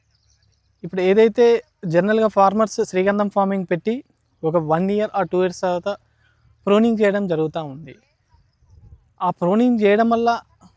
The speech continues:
ఫార్మర్స్కి లాభమా నష్టమా అంటే మనకు నష్టమే అని చెప్పుకోవచ్చు. ఎందుకంటే ప్రాక్టికల్గా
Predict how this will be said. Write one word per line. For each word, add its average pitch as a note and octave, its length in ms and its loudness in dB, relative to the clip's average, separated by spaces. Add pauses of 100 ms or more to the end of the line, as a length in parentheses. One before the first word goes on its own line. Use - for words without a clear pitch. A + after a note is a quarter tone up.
(160)
ఫార్మర్స్కి F#3+ 560 2
లాభమా G3 680 2 (500)
నష్టమా G3+ 560 -2
అంటే G3+ 300 -4 (540)
మనకు D#3+ 180 -6
నష్టమే D#3+ 480 -2
అని G#3 120 -2
చెప్పుకోవచ్చు. E3 600 -8 (280)
ఎందుకంటే G3 360 -2
ప్రాక్టికల్గా A3+ 840 -2